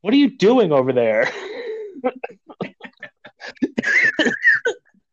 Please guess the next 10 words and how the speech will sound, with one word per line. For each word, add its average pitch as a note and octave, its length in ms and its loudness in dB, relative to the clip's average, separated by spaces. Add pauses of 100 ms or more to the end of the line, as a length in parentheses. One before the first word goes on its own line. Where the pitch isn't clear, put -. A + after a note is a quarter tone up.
(1700)
And F#3+ 280 0
at G3 120 -2
this G3+ 220 2
point, D3+ 440 -2
then, C#3+ 260 0
I'm D#3 220 0
running D3+ 340 0
over C3+ 300 2
to C3+ 120 -6
where B2 360 2